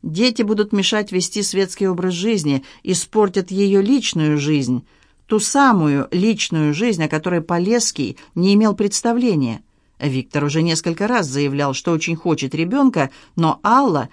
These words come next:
отнекивалась и говорила, что пока не готова к столь ответственному шагу. И вот теперь она сообщает ему, что ждет ребенка.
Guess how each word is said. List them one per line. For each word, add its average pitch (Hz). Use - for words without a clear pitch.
отнекивалась 185
и 165
говорила, 165
что 175
пока 170
не 202
готова 214
к -
столь 151
ответственному 147
шагу. 135
И 247
вот 339
теперь 240
она 220
сообщает 220
ему, 190
что 156
ждет 165
ребенка. 131